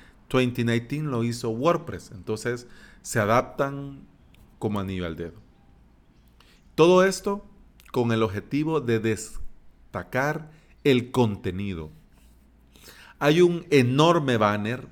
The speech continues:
hay un enorme título, hay unos enlaces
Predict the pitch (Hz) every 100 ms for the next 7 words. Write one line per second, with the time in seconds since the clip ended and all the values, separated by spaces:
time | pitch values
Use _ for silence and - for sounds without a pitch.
0 | - _ - - - _ _ _ _ _
1 | _ - - 120 127 120 107 104 120 156
2 | 151 131 107 98 92 92 92 - 160 156
3 | 127 120 131 131 - - - - - -
4 | 123 123 127 123 107 104 120 147 - 117
5 | -